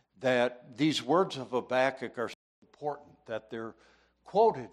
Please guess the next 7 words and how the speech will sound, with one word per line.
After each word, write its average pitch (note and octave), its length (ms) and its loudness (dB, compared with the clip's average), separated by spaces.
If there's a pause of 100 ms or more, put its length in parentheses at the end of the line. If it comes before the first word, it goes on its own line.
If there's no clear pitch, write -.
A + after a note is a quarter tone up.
(280)
three C4 260 -6
times - 920 -16 (500)
in C3+ 160 -6
the C3+ 100 -4
New C3+ 160 -4
Testament. C3 640 -14 (1500)
In - 60 -20